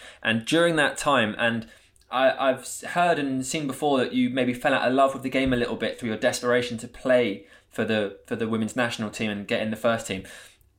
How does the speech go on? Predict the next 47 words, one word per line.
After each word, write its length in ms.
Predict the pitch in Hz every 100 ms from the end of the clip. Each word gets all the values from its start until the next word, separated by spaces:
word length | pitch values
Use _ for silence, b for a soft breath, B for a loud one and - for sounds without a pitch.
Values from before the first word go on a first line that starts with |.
| _
And 200 | 135 139
so 120 | 139 147
you 120 | 135
did 140 | 175
break 260 | 147 120 120
in. 340 | 113 107 113 _ _ -
You've 120 | 131
played 180 | 143 143
all 80 | 175
those 140 | 165
games, 260 | 131 120 127
you've 60 |
scored 180 | - 139
all 60 | 160
those 140 | 160
goals, 300 | 135 110 113
you've 100 | 131
picked 120 | -
up 140 | - -
two 200 | 196 190
World 280 | 165 147
Cup 180 | - 143
winners' 240 | 127 120 117
medals, 380 | 110 110 113 B B _
the 260 | 127 127 127
concacaf 440 | 180 180 175 151
Women's 240 | 151 139
Championships 580 | 131 143 131 127 - 131
twenty 160 | - 135
fourteen, 380 | 135 127 131 123
twenty 220 | 127 127
eighteen, 420 | 123 123 123 120
the 120 | 117
Women's 260 | 117 147 135
Olympic 180 | 135 131
qualifying 340 | 147 135 135
tournament 300 | 131 139 127
twenty 160 | - 120
sixteen, 380 | - 139 139 131
twenty 200 | 123 120
twenty, 400 | - 131 123 131
the 100 | 135
Algarve 300 | 135 131 -
Cup 200 | 127 123
in 40 |
twenty 220 | - 127
thirteen, 560 | 120 120 113 147 147